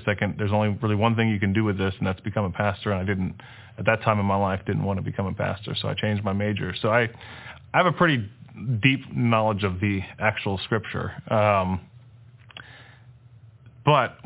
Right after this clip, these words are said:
what I wasn't taught, um, at least not well, was what it meant to actually have a relationship with God and what role the Holy Spirit plays in that relationship.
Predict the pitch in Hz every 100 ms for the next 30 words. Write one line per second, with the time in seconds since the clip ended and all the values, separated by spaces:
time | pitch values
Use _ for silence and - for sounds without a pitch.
0 | 110 120 110 110 110 113 143 147 135 120
1 | - - 120 98 - - - - - -
2 | 104 98 95 95 95 92 - - - -
3 | - - - - - 110 117 104 113 101
4 | 113 107 104 98 95 98 95 92 90 -
5 | - - - 110 131 117 113 101 110 98
6 | - 123 - - 107 107 104 98 92 92
7 | 92 95 90 90 90 - - 98 - 98
8 | 92 98 101 98 - 113 123 - - -
9 | - - 120 117 135 131 101 95 113 104
10 | - 110 - - 107 107 101 98 92 104
11 | 101 - - - 98 98